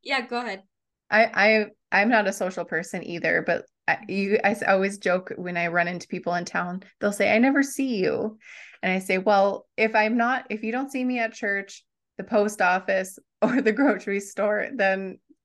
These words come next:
Speaker 2: you're just kind of out of luck here," 'cause that's where I'm
Speaker 1: Yeah.
Speaker 2: the most comfortable. And I have a leadership role in my church too. And I'd rather be that than the person sitting there listening to the leader. That's just what I prefer. And I think once you
Speaker 1: Yeah.
Speaker 2: find your groove,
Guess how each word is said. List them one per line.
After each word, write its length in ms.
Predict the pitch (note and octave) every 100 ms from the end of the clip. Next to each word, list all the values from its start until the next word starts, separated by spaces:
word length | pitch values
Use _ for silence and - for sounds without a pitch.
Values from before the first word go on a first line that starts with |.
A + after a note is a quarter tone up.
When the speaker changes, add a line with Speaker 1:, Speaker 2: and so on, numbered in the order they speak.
| -
Speaker 2:
you're 260 | G3+ G3+
just 300 | G3+ G3 -
kind 200 | - G3+
of 80 | F#3
out 120 | F#3+ -
of 120 | -
luck 220 | - -
here," 320 | - F3 E3+ -
'cause 160 | A3+
that's 260 | F#3+ F#3+ -
where 160 | G#3 -
I'm 220 | G3 F#3+
Speaker 1:
Yeah. 120 | F#3 -
Speaker 2:
the 120 | F#3
most 240 | F3+ E3+ -
comfortable. 600 | D#3+ D#3+ - - - - - -
And 100 | B3+
I 60 | B3+
have 180 | B3
a 60 | A#3
leadership 560 | A3 A3 G#3+ G#3+ G3 -
role 320 | F3+ F3+ F3+
in 120 | F#3
my 140 | F3
church 420 | E3+ - F#3+ - -
too. 320 | G#3 F3+ D#3+ - - - -
And 180 | G3 G3
I'd 140 | G3
rather 320 | F#3+ G3 G#3+
be 400 | G3 F#3+ F#3+ F#3 - - F3+
that 440 | F#3+ F#3+ - - F#3+
than 300 | G3+ F#3+ G3
the 80 | F#3+
person 380 | G#3+ F#3 F#3+
sitting 280 | G#3 F#3 F#3
there 160 | E3+ F3+
listening 440 | C4+ - F#3+ E3+
to 100 | -
the 120 | - -
leader. 220 | - -
That's 220 | E3+ -
just 200 | G3 F#3+
what 120 | F3+
I 100 | E3
prefer. 640 | E3+ - - F3 E3+ - -
And 160 | F#3 F3
I 80 |
think 240 | F3+ F#3+ F#3
once 180 | G3 A3+
you 100 | A3+
Speaker 1:
Yeah. 80 |
Speaker 2:
find 240 | - F#3+ F#3+
your 140 | F3+
groove, 540 | F3 D3+ D#3 F#3 A#3